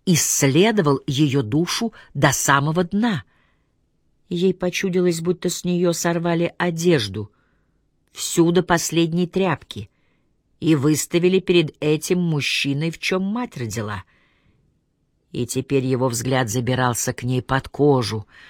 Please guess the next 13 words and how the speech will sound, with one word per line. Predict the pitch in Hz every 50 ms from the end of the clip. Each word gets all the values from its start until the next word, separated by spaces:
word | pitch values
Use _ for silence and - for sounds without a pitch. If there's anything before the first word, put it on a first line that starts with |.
| - - _ _
и | - 139
проникал | - - 147 139 147 151 147 - 147 143 147
в | 131
ее | 120 120 147 151 131 165 151
мышцы, | 151 156 170 170 151 - - - - - - 120 107 - - - - - - -
внутренности, | 117 110 143 151 175 190 202 190 170 - - 127 123 110 107 110 - - - - - - - _ _ _ - _ _ _ _ -
утробу. | 185 185 - - 175 196 214 208 190 175 143 107 110 110 - _ _ _ _ _ _ _ _ _ _ _ _ _ _ _ _ _ _ _ _ _ _ _ _ _ _ _ _ _ _ _ _ _ _ _ _
«Этот | 160 151 147 - 156 143 -
человек | - 156 151 151 151 143 151 156 - -
видит | 143 147 147 151 143
в | - -
темноте, | - - 147 143 139 143 147 143 - - 147
как | - - 151 147 -